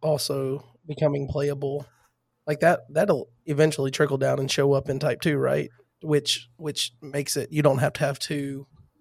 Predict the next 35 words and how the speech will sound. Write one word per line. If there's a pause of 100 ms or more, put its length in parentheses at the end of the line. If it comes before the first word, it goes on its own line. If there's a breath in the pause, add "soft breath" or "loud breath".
(220)
two
Remnants,
two
Exiles. (480 soft breath)
You
don't
have
to
have
all
the
expensive
cards. (440)
It
would
be
cheaper
ones
that
you
could
play
with, (640)
'cause
eventually (160)
Meek
Souls
would
be
in
type
two
as
well,
right?